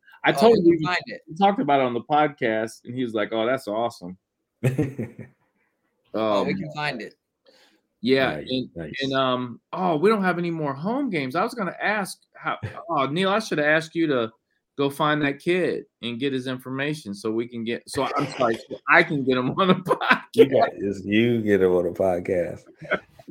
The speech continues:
Speaker 2: We can find his
Speaker 3: <laughs>
Speaker 2: information real quick for you.
Speaker 3: Oh man,
Speaker 1: Let's
Speaker 3: you can get
Speaker 1: let's
Speaker 3: him on the podcast.
Speaker 1: Oh,
Speaker 3: I tell you,
Speaker 1: man.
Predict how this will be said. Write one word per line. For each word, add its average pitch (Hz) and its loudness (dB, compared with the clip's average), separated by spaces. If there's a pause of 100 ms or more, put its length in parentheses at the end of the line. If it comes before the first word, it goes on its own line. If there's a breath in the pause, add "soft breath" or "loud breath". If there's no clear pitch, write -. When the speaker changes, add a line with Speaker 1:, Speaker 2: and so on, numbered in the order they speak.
Speaker 2:
We 220 2
can - 4
find 185 4
his 170 -4
Speaker 3:
<laughs> - -4
Speaker 2:
information 165 -2
real 143 -4
quick 135 -6
for 131 -8
you. 131 -6 (580)
Speaker 3:
Oh 98 -4
man, 92 -10 (160)
Speaker 1:
Let's 127 -2
Speaker 3:
you 101 -10
can 95 -12
get 101 0
Speaker 1:
let's 95 2
Speaker 3:
him 95 0
on 95 -2
the 90 -2
podcast. 92 -2 (800 soft breath)
Speaker 1:
Oh, 104 -4
Speaker 3:
I 92 -6
tell 135 8
you, 131 10
Speaker 1:
man. 110 8